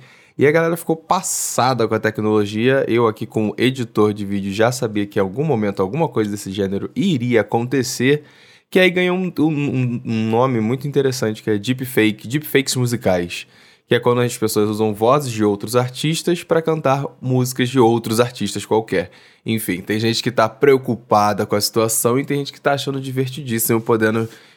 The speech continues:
escutar a Ariana Grande cantando M C Livinho, né? Mas, <laughs> enfim,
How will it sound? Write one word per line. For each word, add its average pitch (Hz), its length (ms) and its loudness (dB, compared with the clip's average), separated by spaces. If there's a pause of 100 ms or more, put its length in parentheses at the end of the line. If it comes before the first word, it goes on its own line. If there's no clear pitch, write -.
escutar 123 440 0
a - 20 4
Ariana 113 300 4
Grande 110 320 0
cantando 113 520 0
M 127 220 -2
C 127 160 -2
Livinho, 117 600 0
né? 104 260 0
Mas, 120 500 -4 (640)
<laughs> - 640 -12
enfim, 113 560 4